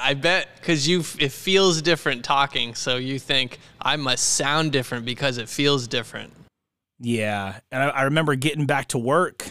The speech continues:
Speaker 2: uh, this past Wednesday, which was, like, I don't know, four days after I had this done.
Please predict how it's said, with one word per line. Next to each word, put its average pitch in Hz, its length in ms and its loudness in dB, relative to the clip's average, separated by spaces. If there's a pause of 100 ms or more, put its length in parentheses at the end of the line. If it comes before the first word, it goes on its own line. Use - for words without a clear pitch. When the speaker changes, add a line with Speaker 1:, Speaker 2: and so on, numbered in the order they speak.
(140)
Speaker 2:
uh, 127 220 -2
this 127 160 -2
past 127 320 -4
Wednesday, 135 540 0
which 110 200 -4
was, 113 160 -2
like, 110 440 -2 (420)
I 190 60 2
don't 208 80 4
know, 160 100 4
four 156 320 4
days 139 320 2
after 117 280 -2
I 117 60 -2
had 117 200 -2
this 110 160 -4
done. 117 460 2